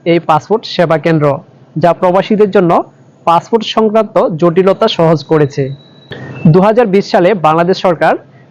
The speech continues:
প্রবাসীদের জন্য চালু করেছে ই পাসপোর্ট সেবা, যার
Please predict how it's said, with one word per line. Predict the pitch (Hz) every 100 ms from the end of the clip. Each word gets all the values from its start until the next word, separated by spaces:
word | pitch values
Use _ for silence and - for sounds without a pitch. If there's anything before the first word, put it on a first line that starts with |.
| _
প্রবাসীদের | 180 180 196 208 220
জন্য | 220 180 175 -
চালু | 165 175
করেছে | 190 196 170 202 - -
ই | 175
পাসপোর্ট | 165 156 165 156
সেবা, | 160 139 127 - - - - - - -
যার | 147 156